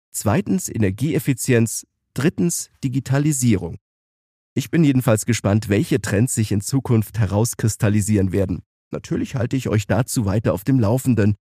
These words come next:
sowohl hier im Podcast als auch auf baumentor punkt de und im Newsletter. Also schaut doch gerne mal auf den anderen Kanälen vorbei.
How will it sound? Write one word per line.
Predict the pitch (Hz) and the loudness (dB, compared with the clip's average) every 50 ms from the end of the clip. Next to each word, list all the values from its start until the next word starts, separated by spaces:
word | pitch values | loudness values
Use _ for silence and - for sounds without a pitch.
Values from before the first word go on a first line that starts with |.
| _ _ _ _ | _ _ _ _
sowohl | - - 110 90 95 92 101 | -4 -2 -2 0 2 0 0
hier | 95 135 127 95 | 2 0 0 0
im | 98 - | 0 0
Podcast | 117 123 - - - 165 170 220 - - - - | 0 -2 -4 -4 -6 -4 -4 -4 -4 -8 -10 -4
als | - 113 107 - - | -2 -2 -2 -2 -2
auch | - - - - - | -4 -4 -4 -4 -4
auf | - 101 101 - - - | -6 -6 -6 -8 -12 -6
baumentor | - 85 104 123 127 113 101 110 107 - 98 98 | -2 0 2 4 4 4 4 4 2 2 0 0
punkt | - 113 107 101 - - | 2 0 0 0 0 -2
de | 123 - 117 135 147 156 165 151 _ _ _ - | -4 0 2 4 4 4 4 2 _ _ _ -2
und | - 147 - - | -2 -2 -2 -2
im | - - 156 170 165 | -2 0 2 4 4
Newsletter. | 147 139 131 117 - 95 95 - - 85 90 - _ _ _ _ _ _ _ _ _ _ - | 4 4 4 2 0 -2 -2 -2 -4 -8 -8 -12 _ _ _ _ _ _ _ _ _ _ -8
Also | - 90 92 - 101 95 | -4 -2 -2 0 0 -2
schaut | - - 117 117 - | 0 0 0 0 0
doch | 107 - | -2 -2
gerne | - 110 107 110 110 | 0 0 2 4 4
mal | 107 101 101 98 | 4 4 4 2
auf | 87 - | 0 0
den | - 110 92 | 0 -2 0
anderen | - 107 113 117 104 101 | 2 4 4 4 4 4
Kanälen | 104 - 110 104 107 110 110 104 | 2 2 2 4 4 4 4 2
vorbei. | 101 - 101 92 95 104 98 98 | 2 0 -2 0 2 2 2 2